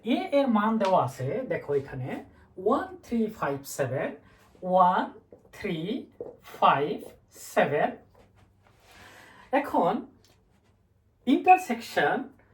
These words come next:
ইন্টারসেকশন B এর মান দেওয়া আছে জিরো টু ফোর সিক্স। এই ইন্টারসেকশন অপারেশনটা যদি আমরা করি, দেখো ইন্টারসেকশন অপারেশনটা হলো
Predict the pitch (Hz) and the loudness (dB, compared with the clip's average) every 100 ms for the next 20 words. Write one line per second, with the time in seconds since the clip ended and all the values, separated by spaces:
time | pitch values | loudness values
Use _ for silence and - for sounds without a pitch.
0 | - - - 269 294 359 330 - 285 156 | -20 -20 -4 -2 -2 -4 -6 -4 -4 -4
1 | 131 226 330 277 254 214 214 214 196 180 | 0 2 2 2 0 2 0 0 2 2
2 | - 165 139 120 123 196 208 269 415 - | 2 0 -2 -4 4 8 8 6 0 -8
3 | - _ _ _ _ 247 240 339 - - | -20 _ _ _ _ 2 4 2 -2 -12
4 | _ _ - _ _ _ - 214 214 311 | _ _ -20 _ _ _ 6 10 10 8
5 | 403 - _ _ _ _ - - - 247 | 0 -12 _ _ _ _ -18 -16 -4 -2
6 | 170 - - - - - - _ - 277 | -2 -4 -18 -18 -18 -18 -20 _ -4 -2
7 | 349 311 339 370 349 - 277 233 254 240 | 0 0 2 2 2 0 2 2 2 0
8 | - 214 190 165 151 143 139 131 156 123 | -2 -4 -4 -4 -4 -4 -4 -6 -4 -4
9 | 185 - - - - 220 - 233 302 311 | -6 -8 -14 -20 -2 0 2 2 2 0
10 | 285 - 247 214 240 226 208 175 - 135 | -2 0 2 4 2 2 0 -2 -2 -6
11 | - 190 147 | 0 2 4